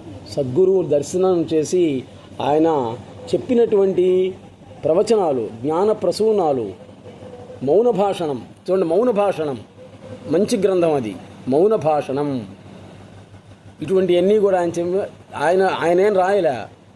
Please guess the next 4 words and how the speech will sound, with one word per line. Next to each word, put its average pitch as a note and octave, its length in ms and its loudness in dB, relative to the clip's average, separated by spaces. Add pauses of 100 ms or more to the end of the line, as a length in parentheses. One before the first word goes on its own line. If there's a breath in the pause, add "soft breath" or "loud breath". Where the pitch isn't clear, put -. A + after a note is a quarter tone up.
(560)
ఆయన G3 200 2
రాత్రిపూట G#3+ 560 2 (1300)
పరమశివుడితోటి G#3+ 1040 2 (720)
అమ్మవారితోటి G#3 1000 2